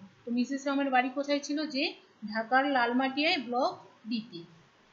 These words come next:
পরবর্তী তেরো, আহ, তেরো নম্বর প্রশ্ন দেখো,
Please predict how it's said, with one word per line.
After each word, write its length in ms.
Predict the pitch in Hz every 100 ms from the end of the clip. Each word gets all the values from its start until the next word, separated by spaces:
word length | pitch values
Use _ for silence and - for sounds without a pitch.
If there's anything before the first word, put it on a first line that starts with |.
| _ _ _ _
পরবর্তী 440 | 240 240 262 269 285
তেরো, 220 | 285 269
আহ, 280 | 262 233 233
তেরো 180 | 254 269
নম্বর 240 | 277 277
প্রশ্ন 280 | 294 285 294
দেখো, 400 | 294 302 302